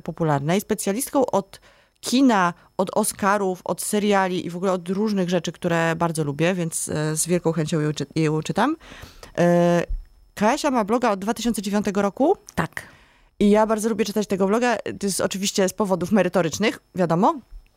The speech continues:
Speaker 1: Plus jeszcze dlatego, że Kasia jest wielką specjalistką robienia literówek. I czasami jej literówki są legendarne, w sensie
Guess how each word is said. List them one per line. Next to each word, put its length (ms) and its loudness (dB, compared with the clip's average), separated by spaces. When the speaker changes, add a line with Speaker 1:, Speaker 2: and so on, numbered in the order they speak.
Speaker 1:
Plus 220 2
jeszcze 220 -2
dlatego, 320 0
że 100 -2
Kasia 220 -2
jest 120 0
wielką 240 0
specjalistką 680 0
robienia 380 0
literówek. 580 -2
I 40 0
czasami 340 2
jej 100 2
literówki 380 -2
są 140 4
legendarne, 720 2
w 40 -8
sensie 340 0